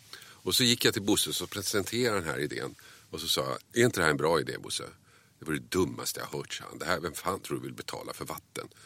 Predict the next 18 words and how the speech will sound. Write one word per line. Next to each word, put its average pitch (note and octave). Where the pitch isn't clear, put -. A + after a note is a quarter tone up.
Här, B2
så -
släppte -
jag E2
den C#2
idén. B1+
Jag G#2+
tror B2+
två C#3+
år A2
senare F2
och -
idag E2+
så G2
finns -
det -
två D#3+
företag -